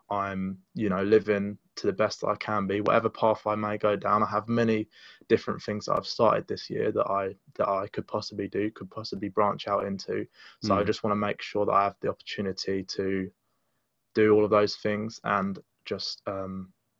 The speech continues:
Speaker 1: yeah, just, I, I just don't want, I just don't wanna waste, I don't wanna regret something or, or, um, yeah, that, that's pretty much it. What, but obviously I'm not,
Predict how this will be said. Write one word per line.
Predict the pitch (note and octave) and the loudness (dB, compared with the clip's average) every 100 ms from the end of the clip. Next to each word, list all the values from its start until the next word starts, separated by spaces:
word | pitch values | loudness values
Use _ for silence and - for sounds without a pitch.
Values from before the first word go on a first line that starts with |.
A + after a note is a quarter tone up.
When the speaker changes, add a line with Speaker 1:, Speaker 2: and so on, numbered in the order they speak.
| _ _ | _ _
Speaker 1:
yeah, | C3+ F#2+ | 4 4
just, | - G#2+ A2+ | 2 0 2
I, | |
I | - A#2 A2+ | 6 8 6
just | - | 4
don't | A#2 A2 | 2 4
want, | G#2 F#2+ | 0 0
I | A#2+ | 0
just | A2 - | 0 2
don't | A#2+ | 2
wanna | G#2+ G#2 | 2 6
waste, | G#2+ G2+ G2 - - | 6 6 2 -6 0
I | A2+ | 4
don't | A2 | 6
wanna | A2 G2+ | 6 2
regret | G#2 G#2 G2+ - | 4 4 4 0
something | A2 G#2 - G2+ G2+ | -4 -4 -4 -4 -4
or, | G2 G2+ G#2 - - - - - | -4 -4 -4 -8 -16 -20 -20 -6
or, | G2 G2 F#2+ | 0 2 4
um, | F#2+ F#2+ G#2 - - _ _ | 2 0 -2 -6 -8 _ _
yeah, | - - - - | -2 -2 -2 -4
that, | - | 2
that's | A#2 A2 | 2 2
pretty | - A2 | -2 -2
much | G#2 - G2+ | -4 -4 -4
it. | G2+ | 0
What, | A#2+ - | 4 6
but | B2+ - C3+ | 6 6 6
obviously | A#2+ - A#2 G#2+ | 2 4 4 4
I'm | G#2+ | 4
not, | A#2+ A2+ | 2 0